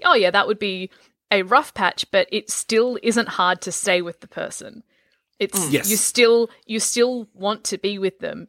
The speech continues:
Speaker 1: It might be like, "Oh, I really wanna sort this out." And
Speaker 2: Yeah.
Speaker 1: that, I think that ends up being the motivating thing of being like, "Oh, you know, if I, I just, we just need to figure out how to navigate this, and then we're gonna be okay because we love each other, we care about each other, we wanna be here." Um,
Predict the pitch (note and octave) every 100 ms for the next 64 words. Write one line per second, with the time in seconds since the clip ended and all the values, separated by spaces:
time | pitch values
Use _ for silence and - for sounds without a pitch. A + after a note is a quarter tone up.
0 | - G#3 G3 F#3 F#3+ F3+ F3+ - A3+ G#3
1 | F#3+ G3 A3+ A#3 G3 F#3+ F#3 - F3 F#3
2 | F#3 - - _ _ _ _ _ _ -
3 | A3+ G#3+ A3 A3+ C4+ A3+ G3+ - G#3+ A3
4 | G3 G#3 G3+ F#3 F#3+ G3+ G#3+ A#3 D#4 C#4
5 | G#3+ G3+ F#3+ F#3 - A#3+ A#3+ G3 A3+ G3
6 | G3+ - G3+ G3+ - G#3 A3 A3+ A3 B3+
7 | C#4 B3 A#3+ A3 G#3 - _ _ - -
8 | G#3 A#3+ A#3 G#3+ G3 F#3+ F3+ - F3 C5
9 | - - - _ _ - G#3 G#3+ A3 G#3
10 | G3+ F#3+ F3 D#3 F3+ E3+ - F#3 F#3+ F#3+
11 | F#3 F#3+ F3+ F3 F#3 F3+ F3 E3+ - E3+
12 | F3 E3+ F3+ E3+ E3+ F#3 - - - D4
13 | _ - - _ _ _ G3 E3 E3